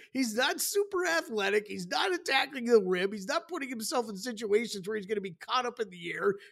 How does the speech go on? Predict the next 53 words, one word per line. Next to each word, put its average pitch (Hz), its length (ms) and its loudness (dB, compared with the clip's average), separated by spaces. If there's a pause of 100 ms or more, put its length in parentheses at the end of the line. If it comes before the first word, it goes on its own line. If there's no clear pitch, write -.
crashing 240 600 0
to 220 100 6
the 202 100 4
ground 180 400 0
like 170 140 -4
some 180 220 -6
of 165 60 -10
these 165 180 -6
other 160 180 -6
guys. 143 480 -8 (280)
As 285 100 -2
long 440 240 2
as 285 100 2
he 330 100 -2
can 254 140 0
avoid, 220 640 0 (340)
what, 233 220 4 (180)
the 220 220 -4
A 254 260 2
D 226 320 -2
type 208 360 2
foot - 400 -4 (100)
injury 160 560 -2
stuff 170 360 -2
that 180 120 2
we 190 100 -4
see 220 200 -4
big 185 340 -2
men 175 240 0
get 160 180 -8
stuck - 360 -4
with 151 180 -4 (280)
over 214 260 8
their 190 160 6
careers, 233 340 2
as - 260 -18
long 523 160 -2
as 349 80 6
he 262 140 0
can 214 120 2
avoid 202 480 4
that, 156 240 2 (300)
there's 392 140 10 (180)
no 247 60 -2
reason 320 320 0
to 233 80 -2
think - 240 -2
this 392 200 10
guy 285 180 2
can't 175 440 -6
do 359 260 10
what 220 180 0
he 262 240 -8